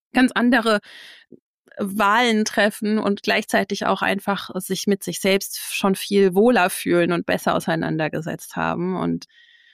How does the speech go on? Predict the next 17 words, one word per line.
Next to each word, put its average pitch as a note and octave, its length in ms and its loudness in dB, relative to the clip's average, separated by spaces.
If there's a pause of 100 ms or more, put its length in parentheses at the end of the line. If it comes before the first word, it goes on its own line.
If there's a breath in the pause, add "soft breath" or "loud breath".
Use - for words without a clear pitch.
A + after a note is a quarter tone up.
(180 soft breath)
ja, E4 360 2
ihren A3 160 4
eigenen G#3 320 2
Körper A3+ 360 4
<laughs> - 20 2
besser A#3+ 280 2
kennen D4 600 4
und - 260 -4
auch G#3 160 -2
besser A3 320 0
führen C4+ 400 2
können G#3 420 -2
und G#3 540 -4 (440)
das A#3+ 320 0
nur A3+ 200 4
mal G3+ 220 2
dazu, G3 640 -2